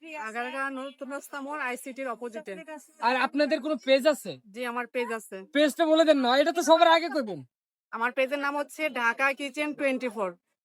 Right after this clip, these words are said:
Speaker 2: দেখছেন, হাতুনের এত সুন্দর করে পেজ আছে, হে পেজে কেক সেল দেয়, অথচ হে পেজের নামে কয় না। আমরা মূলত পেজের, মানে, আমরা কো পেজটা কই দিলে কি মানুষ আমরা কে-, এখানে না আইতে পারলেও ওই পেজের মেঝে নক দিয়া কেক খাইবে,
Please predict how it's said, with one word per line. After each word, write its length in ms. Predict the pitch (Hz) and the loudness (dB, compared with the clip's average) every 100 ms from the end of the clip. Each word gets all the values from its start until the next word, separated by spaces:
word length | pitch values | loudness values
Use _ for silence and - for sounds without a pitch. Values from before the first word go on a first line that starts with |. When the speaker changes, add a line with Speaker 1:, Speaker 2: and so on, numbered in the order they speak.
| _ _ _ - | _ _ _ 4
Speaker 2:
দেখছেন, 260 | 285 262 294 | 4 6 4
হাতুনের 360 | 285 320 339 | 4 6 6
এত 160 | 339 311 | 6 4
সুন্দর 260 | 254 320 339 | 0 4 4
করে 140 | 339 247 | 4 4
পেজ 140 | 311 294 | 6 6
আছে, 180 | 262 302 | 6 8
হে 60 | 285 | 8
পেজে 280 | 277 320 294 | 4 0 0
কেক 200 | 302 302 - | 2 2 4
সেল 140 | 302 285 | 4 6
দেয়, 140 | 247 175 _ - | 4 2 _ 4
অথচ 220 | 302 320 302 | 4 6 8
হে 60 | 294 294 | 8 6
পেজের 200 | 311 302 | 2 4
নামে 220 | 269 285 | 4 4
কয় 180 | 240 208 | 2 0
না। 60 | 165 208 220 | -4 -8 0
আমরা 220 | 254 302 | 4 6
মূলত 300 | 320 330 330 320 220 240 202 | 6 4 4 4 2 -2 2
পেজের, 320 | 302 320 349 320 | 4 2 2 2
মানে, 200 | 302 302 294 | 2 2 2
আমরা 140 | 311 | 0
কো 100 | 320 247 | -2 -2
পেজটা 220 | 294 277 | -4 -4
কই 160 | 302 311 | -4 -4
দিলে 180 | 294 302 | -4 -6
কি 180 | 302 233 - _ 226 | -4 -6 -8 _ -4
মানুষ 160 | 254 285 | -2 0
আমরা 240 | 262 262 269 220 214 | -2 -2 -4 -10 -4
কে-, 200 | 269 277 254 | 0 2 0
এখানে 200 | 294 302 | 0 2
না 100 | 302 302 | 4 4
আইতে 160 | 302 294 | 2 0
পারলেও 320 | 294 302 240 147 _ _ 226 | 4 4 2 -2 _ _ -4
ওই 60 | 196 | 2
পেজের 220 | 233 269 | 2 4
মেঝে 160 | 277 262 | 0 0
নক 180 | 254 202 | -2 -4
দিয়া 140 | 240 262 | -2 -2
কেক 160 | 254 240 | -2 -4
খাইবে, 180 | 220 | -6